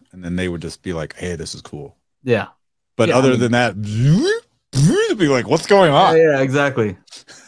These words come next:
Speaker 2: But, you know, I think you kinda get an idea just from having lots of different subs, what something can do. And this thing is, like, just, just based on how much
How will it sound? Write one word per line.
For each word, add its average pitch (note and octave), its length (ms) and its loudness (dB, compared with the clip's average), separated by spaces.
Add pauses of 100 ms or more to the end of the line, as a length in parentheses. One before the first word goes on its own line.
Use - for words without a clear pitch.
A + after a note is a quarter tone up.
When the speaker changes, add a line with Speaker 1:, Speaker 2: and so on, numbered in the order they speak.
(240)
Speaker 2:
But, - 240 -2 (520)
you F#3 140 0
know, C3+ 220 0 (200)
I C3 120 -2
think C4+ 240 -2
you E3+ 80 -6
kinda F3 220 0
get C#3 160 0
an B2+ 120 2
idea A#2 420 0
just A#2 300 -4
from G2 260 -2
having A#2 360 -2
lots G#2+ 220 -4
of A2 40 -8
different A#2 300 -4
subs, B2+ 420 -2 (460)
what A#2 420 -2 (240)
something C#3+ 380 -4
can A#2+ 100 -2
do. C3+ 340 -2 (800)
And B2 180 0
this G3 220 0
thing G#3+ 220 -2
is, C#3+ 160 -2
like, A#2+ 280 -4 (1120)
just, D#3 220 -8 (200)
just E3 240 -2
based F3 220 2
on D3 80 0
how C#3 160 0
much C#3 320 -4